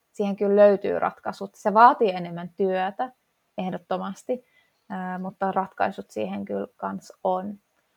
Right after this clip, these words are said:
Mut teillä on sit taas, että te puhutte kaikki englantia, niin, niin se kans tota helpottaa siinä mielessä.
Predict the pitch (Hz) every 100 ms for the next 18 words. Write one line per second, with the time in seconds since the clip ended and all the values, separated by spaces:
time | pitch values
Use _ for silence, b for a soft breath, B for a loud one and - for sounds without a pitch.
0 | _ - 202 214 190 185 190 - 202 196
1 | 196 196 190 180 - - - - - 208
2 | 202 214 226 233 233 226 208 _ _ _
3 | _ _ - 185 185 185 - 208 196 -
4 | - 226 208 - _ _ - 208 196 185
5 | 202 _ 233 214 214 208 214 220 - -
6 | -